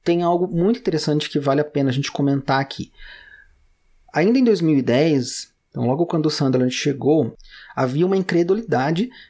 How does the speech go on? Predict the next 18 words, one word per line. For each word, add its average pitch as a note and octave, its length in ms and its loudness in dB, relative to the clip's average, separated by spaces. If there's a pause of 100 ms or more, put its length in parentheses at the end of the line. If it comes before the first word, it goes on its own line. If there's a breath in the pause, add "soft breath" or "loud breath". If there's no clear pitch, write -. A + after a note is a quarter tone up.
(120)
de D4 160 0
que F#3+ 460 -2
algo F3 340 2
seria D#3+ 640 0 (180 loud breath)
diferente, D3+ 640 -2
né? C3+ 260 0
Inclusive, C3+ 640 -4
um E3 100 0
relatório D#3 540 0
da A#2+ 80 -2
Inspetoria A#2+ 560 -4
Geral F3 360 2 (360 loud breath)
diz G3+ 360 0
o A#3+ 60 0
seguinte, D#3+ 680 -2
né, C#3 100 -4
em C#3+ 140 2
tom, D3+ 420 0